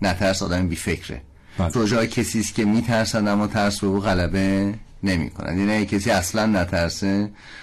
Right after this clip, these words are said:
Speaker 1: ما این از نظر روانی یه ذره مشکل دار می‌دونیم. به قول معروف می‌گن دو دسته از موجودات انسانی نمی‌ترسن، دیوانه ها و مرده ها.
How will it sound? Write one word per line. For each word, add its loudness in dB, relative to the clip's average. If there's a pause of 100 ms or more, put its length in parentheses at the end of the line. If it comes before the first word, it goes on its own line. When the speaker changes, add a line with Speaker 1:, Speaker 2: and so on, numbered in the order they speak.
(160)
Speaker 1:
ما 2
این 4
از 4
نظر 0
روانی 2
یه 2
ذره 0
مشکل -2
دار 0
می‌دونیم. -4
به -4
قول -2
معروف -2
می‌گن 0
دو 0
دسته -2
از -4 (540)
موجودات 2
انسانی 2
نمی‌ترسن، 0
دیوانه 0
ها 0
و 2
مرده -2
ها. -8